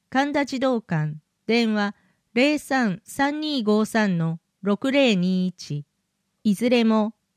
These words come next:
託児サービスあり。申し込み順、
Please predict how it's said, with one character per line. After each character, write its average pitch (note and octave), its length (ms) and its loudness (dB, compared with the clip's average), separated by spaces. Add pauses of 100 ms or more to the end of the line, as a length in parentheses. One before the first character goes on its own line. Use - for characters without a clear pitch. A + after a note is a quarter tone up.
(160)
託 C4 300 0
児 D4+ 160 -2
サ D4 240 0
ー C4 40 2
ビ A3 120 0
ス F#3 180 -2
あ F#3 100 0
り。 D3+ 240 -4 (760)
申 C4+ 200 2
し - 120 -8
込 B3+ 140 0
み A#3+ 160 4
順、 G#3 380 0